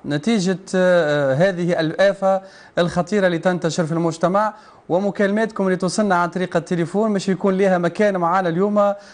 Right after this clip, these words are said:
فأهلا وسهلا بها، والرقم أربعة وسبعين ستمية واحد وعشرين ستمية وسبعة، وهو يخليكم مباشرة معنا. نرجع لأم سليم من تونس، أهلا وسهلا بكم سليم. به،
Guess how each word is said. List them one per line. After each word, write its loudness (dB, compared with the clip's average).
فأهلا 0
وسهلا 0
بها، 2
والرقم -2
أربعة 0
وسبعين -2
ستمية -2
واحد -2
وعشرين -2
ستمية -4
وسبعة، 0
وهو -2
يخليكم -4
مباشرة 0
معنا. 0
نرجع 0
لأم 0
سليم 0
من 2
تونس، 0
أهلا 2
وسهلا -2
بكم -4
سليم. -6
به، 2